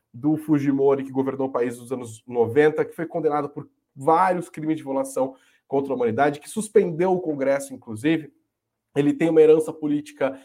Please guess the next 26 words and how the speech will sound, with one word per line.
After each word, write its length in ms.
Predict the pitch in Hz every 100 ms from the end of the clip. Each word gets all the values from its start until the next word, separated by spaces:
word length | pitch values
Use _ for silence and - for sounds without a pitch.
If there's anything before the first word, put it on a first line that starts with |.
| _
que 80 | _
tá 100 | -
consolidada 840 | - 147 - 165 147 131 131 131
na 280 | 131 151 180
figura 340 | - 175 147 147
da 140 | 139
Keiko 400 | 135 131 127 120
Fujimori, 540 | - 120 110 120 139
que 100 | 139
também 280 | - 160 156
foi 140 | 156 147
acusada 480 | - 127 127 127
de 100 | 123
escândalos 540 | 120 - 131 123 123 123
de 100 | 120
corrupção. 680 | - 117 113 - - 156 170 - _ _
Ela 220 | 151 -
perdeu, 880 | - - 190 156 120 185 180 139 107
candidata 460 | 131 135 147 147 139
de 200 | 113 143
extrema 640 | 139 - - 165 160 139
direita, 540 | 117 127 120 110 -
né? 160 | 104 117
Perdeu 400 | - 160 139 170
a 40 | 165
eleição 500 | 156 147 - 139